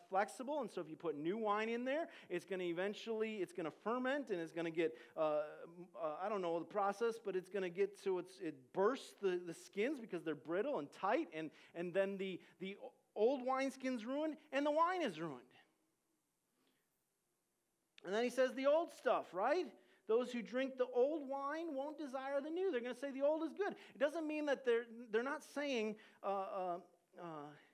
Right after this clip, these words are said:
they prefer the old to the new. They're essentially saying, "I ain't even trying the new. The old is good enough.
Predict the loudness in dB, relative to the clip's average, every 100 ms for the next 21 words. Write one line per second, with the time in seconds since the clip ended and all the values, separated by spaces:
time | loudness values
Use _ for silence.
0 | _ _ _ _ _ -20 2 2 2 -8
1 | -4 -2 0 2 0 -2 -10 -6 -4 -2
2 | -4 -6 -14 _ -8 -6 -6 -4 -6 -6
3 | -8 -8 -10 -8 -6 -6 -8 -12 -14 -12
4 | -12 -12 -14 -16 _ _ _ _ _ _
5 | _ _ _ _ _ _ _ _ _ -4
6 | -4 -6 -4 -4 -2 -6 -8